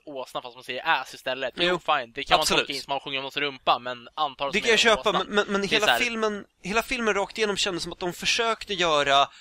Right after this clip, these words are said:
Speaker 2: så här snygga, bra, klassiska såna här Disney-hintar som så här, det
Speaker 1: Ja.
Speaker 2: swishar över barnens huvuden och vuxna är så här, "Haha, vi fattar."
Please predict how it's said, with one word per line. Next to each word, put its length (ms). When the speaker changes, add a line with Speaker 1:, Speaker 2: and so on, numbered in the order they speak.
Speaker 2:
så 160
här 240
snygga, 720
bra, 460
klassiska 680
såna 160
här 120
Disney-hintar 1000
som 160
så 100
här, 220
det 180
Speaker 1:
Ja. 60
Speaker 2:
swishar 480
över 160
barnens 400
huvuden 340
och 160
vuxna 280
är 60
så 80
här, 100
"Haha, 460
vi 100
fattar." 380